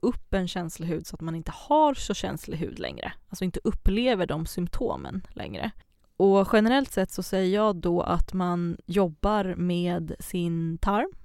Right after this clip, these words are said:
Alltså att det är liksom orsakat eller grundar sig i en obalans i tarmen. Ehm, att du har en rubbad skyddsbarriär för att huden kan inte skydda sig som det ska.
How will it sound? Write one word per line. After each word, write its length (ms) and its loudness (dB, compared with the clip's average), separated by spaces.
Alltså 220 -6
att 160 -14
det 220 0
är 40 -2
liksom 300 -6
orsakat 640 -4
eller 100 -4
grundar 440 0
sig 140 -2
i 40 0
en 100 -2
obalans 460 -2
i 40 -20
tarmen. 460 -2
Ehm, 640 2
att 160 -2
du 60 0
har 300 4
en 140 4
rubbad 420 2
skyddsbarriär 720 -2
för 120 -4
att 120 -6
huden 220 -2
kan 100 -4
inte 120 -8
skydda 320 -4
sig 140 -6
som 180 -6
det 60 -8
ska. 420 0